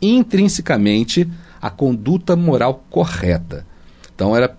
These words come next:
o jejum significava, além de humildade perante Deus, além de entender seus próprios erros e querer se aprimorar moralmente, ele significa que você moralmente estava cada vez, estava melhorando, tinha uma conduta correta.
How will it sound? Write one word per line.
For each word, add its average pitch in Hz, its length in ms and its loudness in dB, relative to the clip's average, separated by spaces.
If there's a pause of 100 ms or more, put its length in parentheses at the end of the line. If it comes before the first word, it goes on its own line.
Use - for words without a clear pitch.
(100)
o 98 100 0
jejum 98 300 0
significava, 95 640 -2
além 113 260 0
de 170 100 0
humildade 95 560 0
perante 85 360 -4
Deus, 87 500 -4 (180)
além 104 400 0
de 135 180 0 (120)
entender 110 500 0
seus 139 200 -6
próprios 92 380 -4
erros 90 260 -4
e 87 40 -6
querer 87 300 -4
se - 140 -6
aprimorar 92 480 -4
moralmente, 92 800 -2 (360)
ele 170 220 2
significa 160 540 2
que 175 80 -2
você 160 200 2
moralmente 160 680 2
estava 170 260 0
cada 165 320 0
vez, 143 380 0
estava 151 260 -2
melhorando, 160 480 0
tinha 113 140 -6
uma 110 40 -6
conduta 127 380 -4
correta. 104 500 -2